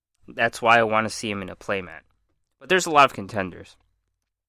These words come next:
Magician of Black Chaos versus Thousand Eyes Restrict. This is, um,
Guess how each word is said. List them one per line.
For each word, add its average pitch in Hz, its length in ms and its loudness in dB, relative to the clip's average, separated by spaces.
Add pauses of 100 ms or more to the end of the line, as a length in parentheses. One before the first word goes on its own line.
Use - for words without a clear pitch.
(640)
Magician 175 400 -4
of 175 160 -2
Black 127 240 6
Chaos 123 440 2
versus 113 400 -6
Thousand 107 420 -2
Eyes 92 340 -8
Restrict. - 560 -16 (600)
This 127 440 -6
is, 104 800 -6 (800)
um, 101 640 0